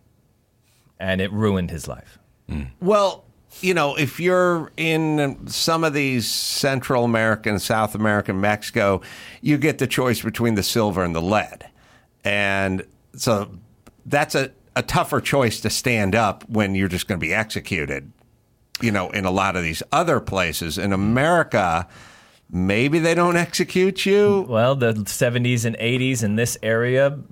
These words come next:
Speaker 1: I think Roger Morton was, uh, aware of that risk. He
Speaker 3: Yes.
Speaker 1: was threat-, his life was threatened.
Speaker 2: Yeah, and the life of his family as
Speaker 1: And
Speaker 2: well.
Speaker 1: the life of his family.
Speaker 2: Yeah.
Speaker 1: And he
Speaker 3: Yeah.
Speaker 1: continued to stand up.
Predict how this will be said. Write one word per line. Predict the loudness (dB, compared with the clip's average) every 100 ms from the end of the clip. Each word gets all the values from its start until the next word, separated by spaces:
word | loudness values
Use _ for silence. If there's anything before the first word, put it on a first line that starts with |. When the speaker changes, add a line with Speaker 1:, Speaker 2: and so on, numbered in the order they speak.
| -12
Speaker 1:
I | -4 -4
think | -2 -2 -4 -12 -20 -18
Roger | -4 0 0 0 0
Morton | 2 2 0 0
was, | 2 2 2 0 -8 -14 _ _ _ _ _ _
uh, | -6 -4 -2
aware | 0 2 2 2 0
of | 0
that | -2 -2
risk. | -6 -8 -14 -18 _ _ -4
He | 0
Speaker 3:
Yes. | 2
Speaker 1:
was | 2 0 -4
threat-, | -4 -2 -2
his | -4 -2
life | 0 0 -2
was | -2 -2 -2
threatened. | -4 -6 -4 -6
Speaker 2:
Yeah, | -4
and | 0 0
the | 2
life | 2 0
of | -2
his | -2
family | 0 0 -2
as | -4
Speaker 1:
And | -2
Speaker 2:
well. | 0
Speaker 1:
the |
life | 0 -2
of | -6
his | -8
family. | -4 -2 -2 -4
Speaker 2:
Yeah. | -6
Speaker 1:
And | -2
he | 0
Speaker 3:
Yeah. | 0
Speaker 1:
continued | 0 -2 -4 -6
to | -8
stand | -12 -12 -12
up. | -16